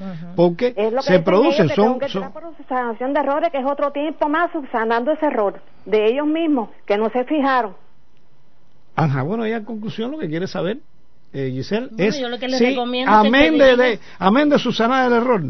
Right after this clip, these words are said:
Speaker 2: eh, de que, de que ella sabe que tiene la posibilidad legal de ir y que le subsanen el error, ella, por el perjuicio que le causan, de tener que esperar veinte días más, de no sé qué cosa, etcétera, ella quiere saber si ella puede establecer una demanda sobre
Speaker 1: Bueno,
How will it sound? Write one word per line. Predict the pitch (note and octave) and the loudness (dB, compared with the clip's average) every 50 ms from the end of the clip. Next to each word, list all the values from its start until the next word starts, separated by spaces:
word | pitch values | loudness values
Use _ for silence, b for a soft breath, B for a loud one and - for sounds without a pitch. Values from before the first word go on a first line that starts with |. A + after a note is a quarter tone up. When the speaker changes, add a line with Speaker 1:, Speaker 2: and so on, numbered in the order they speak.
| B2+ - - b b b b b b - | -8 -10 -14 b b b b b b -4
Speaker 2:
eh, | E3 E3+ E3+ F3+ D#3+ D#3 | -2 -2 0 0 0 0
de | F3 E3+ | 0 -2
que, | E3 F#3 D#3+ D3+ | -2 -4 -6 -4
de | D3+ F3 E3+ | -4 -2 0
que | G3+ | 2
ella | A3 B3 A#3 - | 2 2 2 0
sabe | - F#3+ F#3 E3 D#3 D#3 | 0 2 2 2 4 2
que | D3+ D3+ | 2 2
tiene | E3 G#3 A#3+ A#3+ | 2 0 0 0
la | A3+ G3+ | 0 -2
posibilidad | G3+ - - F#3+ E3+ E3 E3 E3+ F#3 G3+ A3 G#3 | -4 -4 -2 0 0 2 2 2 2 2 2 2
legal | F#3+ E3 D#3 E3 E3 D#3+ D#3 | 0 2 2 2 2 2 2
de | C#3+ C#3+ D#3+ | 2 2 2
ir | G#3 A#3+ A3+ | 4 4 2
y | F#3 | 2
que | D#3+ D3 | 2 0
le | C#3+ | 0
subsanen | C#3 - C3+ - - G#3 G#3 G#3+ G#3 | -2 -4 -4 -2 0 2 2 2 2
el | G#3 G#3 | 2 2
error, | G3 G3 G3+ G3+ A#3 B3+ b b b b b - | 4 4 2 2 0 -2 b b b b b -6
ella, | - F3+ G3 G#3 A3 A#3+ A#3+ - - - - - - - - - - - | -2 0 2 2 2 2 0 -4 -10 -18 -18 -18 -18 -18 -18 -18 -16 -4
por | - E3+ E3+ E3+ | 0 2 4 4
el | E3+ E3 D#3+ D#3 F#3 - - - | 4 4 2 0 -4 -10 -8 -4
perjuicio | - D3+ D3 C3 D3+ G3 A#3+ - C#4 B3 | -2 0 0 2 2 2 2 2 0 -2
que | G3+ G#3 | 0 0
le | F#3 E3+ | 0 0
causan, | D3+ E3+ E3 D#3 D3 - C3 B2 C#3 | 2 2 2 2 2 0 -2 -4 0
de | D3 F3+ F3+ | 0 0 2
tener | F3 E3+ F#3 A#3 B3 | 2 0 0 0 -2
que | A#3+ - | -4 -6
esperar | - - G3+ G#3+ A#3 A3+ | -6 -4 -2 -2 -2 -2
veinte | G#3 A3+ A#3 G#3 F#3+ G3+ G3 | -2 -2 -2 -2 -2 -2 -2
días | A3+ A3 G3+ C#3 | -2 -2 -2 -2
más, | D#3 E3+ E3+ D#3+ | -2 -2 -2 -2
de | D#3 D3+ | -2 -2
no | D#3+ G3 | -4 -4
sé | G3+ A3+ F#3 | -6 -6 -8
qué | F#3+ F3 | -8 -8
cosa, | E3+ F#3 F3+ E3+ - D3+ | -6 -6 -6 -4 -4 -4
etcétera, | C#3+ C#3+ - B3 A3+ C4+ C#4+ b b b b b b | -6 -4 -4 -4 -4 -4 -6 b b b b b b
ella | - F#3 G3 F3 | -4 -2 -2 0
quiere | F#3+ G3+ F#3+ | 0 0 0
saber | C#3+ - F#3+ G#3 A3 | 0 0 -2 -2 -2
si | - F#3+ | -2 -2
ella | F#3+ F#3+ E3+ | -2 -2 -2
puede | - - G3 G3 F#3+ | -2 -4 -2 -2 -2
establecer | F3+ - D#3 C3+ C#3 B2 A#3 A3+ | -4 -4 -6 -6 -4 -4 -4 -4
una | G3+ F#3+ - | -4 -4 -4
demanda | D#2 D2 D#2 D#2+ D#2+ D#3 C#3+ | -4 -4 -6 -6 -8 -8 -10
sobre | - - - A#2+ - - - - - - - - - - - - | -12 -14 -14 -14 -14 -14 -16 -16 -18 -18 -18 -18 -18 -16 -16 -12
Speaker 1:
Bueno, | A#3+ B3+ C4+ A#3+ G#3+ - | -8 -6 -4 -4 -4 -6